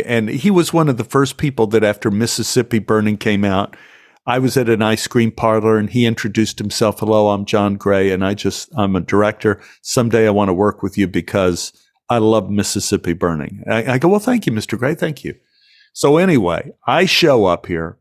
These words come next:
first person there on the set, go to my little trailer,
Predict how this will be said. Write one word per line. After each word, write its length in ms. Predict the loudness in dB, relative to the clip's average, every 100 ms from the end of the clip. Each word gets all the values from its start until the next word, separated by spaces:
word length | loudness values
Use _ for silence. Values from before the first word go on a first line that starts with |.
| _ _
first 300 | 0 0 0
person 400 | -2 -2 0 0
there 240 | 2 2 2
on 160 | 0
the 100 | -4
set, 420 | -4 -2 -2 -2 _ _ _ _
go 140 | 0 2
to 60 |
my 140 | 2 2
little 200 | 2 0
trailer, 500 | 0 0 0 -2